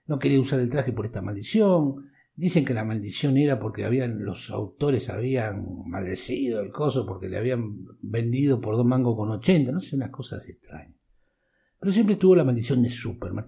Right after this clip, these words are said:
Y acá empieza con fuerza la maldición de Superman,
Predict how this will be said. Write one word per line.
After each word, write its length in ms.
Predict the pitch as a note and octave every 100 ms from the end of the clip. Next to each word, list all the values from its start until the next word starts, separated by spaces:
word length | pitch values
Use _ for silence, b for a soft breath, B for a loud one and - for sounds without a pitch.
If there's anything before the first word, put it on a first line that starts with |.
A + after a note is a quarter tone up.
| b
Y 80 | -
acá 300 | D#3+ - G#3
empieza 1080 | D3+ B2+ B2 - D3 D3 C3 - - A2+ - _ _ _ _ _ _ _
con 280 | A#2+ B2+ A2+
fuerza 460 | - B2+ A#2 C#3
la 80 | C3+
maldición 420 | A#2+ A2+ G2 C3
de 100 | D3
Superman, 460 | - F#3+ D#3+ D#2+